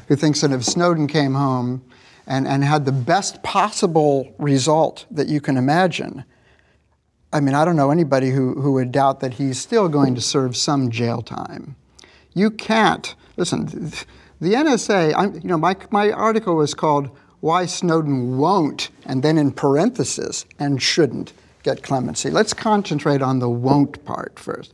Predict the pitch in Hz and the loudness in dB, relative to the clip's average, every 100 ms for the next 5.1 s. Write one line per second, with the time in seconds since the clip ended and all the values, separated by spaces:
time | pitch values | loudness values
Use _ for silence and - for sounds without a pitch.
0 | - - - _ 143 208 320 - 196 156 | -20 -20 -20 _ 2 4 4 4 2 4
1 | 127 120 120 - _ _ - 143 143 139 | 4 0 -4 -10 _ _ -12 -6 -2 -2
2 | 185 196 151 160 175 214 208 170 151 143 | 0 0 0 0 0 0 0 0 2 0
3 | - - - 143 135 123 123 120 117 123 | 0 -6 0 2 2 2 0 2 0 -4
4 | - - - - - - - - - - | -10 -10 -10 -8 -4 -4 -4 -4 -4 -4